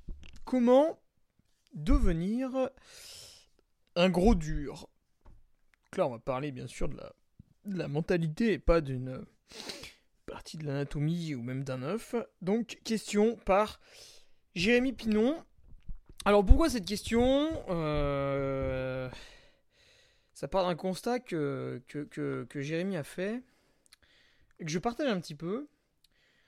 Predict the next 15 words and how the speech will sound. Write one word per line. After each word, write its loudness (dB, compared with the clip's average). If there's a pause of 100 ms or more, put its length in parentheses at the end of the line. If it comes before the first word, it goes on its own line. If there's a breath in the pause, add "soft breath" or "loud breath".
(140)
Comme -6
quoi, 4
eh 2
bien, -2
les -4
finishers -6
d'Ultra -8
Trail -6
se-, -10
seraient -8
des -6
gens -8 (240)
vraiment -6
particulièrement 2
motivés, -6